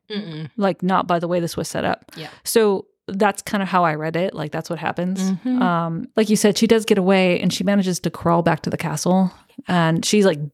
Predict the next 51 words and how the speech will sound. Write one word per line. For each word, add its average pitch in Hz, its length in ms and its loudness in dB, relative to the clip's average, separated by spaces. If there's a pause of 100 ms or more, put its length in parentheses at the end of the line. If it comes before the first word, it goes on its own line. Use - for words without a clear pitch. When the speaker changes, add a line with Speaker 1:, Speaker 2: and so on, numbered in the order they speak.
Speaker 2:
barely 170 460 2
functioning 185 760 2
'cause 180 100 0
Speaker 1:
Yeah. 151 380 2
Speaker 2:
she's 139 80 2
beaten 127 180 0
and 160 160 0
bruised. 160 540 0
And 143 140 2
Speaker 1:
And 180 200 4
they're, 190 120 6
like, 180 160 2
chasing 190 500 2
her, 185 140 4
too. 170 400 2
So 170 160 0
she - 100 -4
has 160 160 -2
to 160 80 -4
hide 156 160 0
in 156 60 0
the 151 60 0
bushes 147 600 0
and 147 140 -2
she's 143 160 -8
all 143 100 -2
scraped 147 420 -6
up. 143 280 -2
And 185 160 2
then 190 480 4
she 202 340 0
kind 214 220 2
of, 220 180 2
like, 202 300 0
goes 202 260 2
to 214 140 0
one 202 160 2
of 190 80 2
the 180 260 2
cliffs 180 380 -2
that's, 165 240 -4
like, 156 160 -2
a 147 60 -4
little 147 200 -4
bit, 147 140 -4
like, 143 120 -10
crumbled 165 480 -2
or 202 120 2
something. 190 580 2
And 156 160 0
she 139 380 -6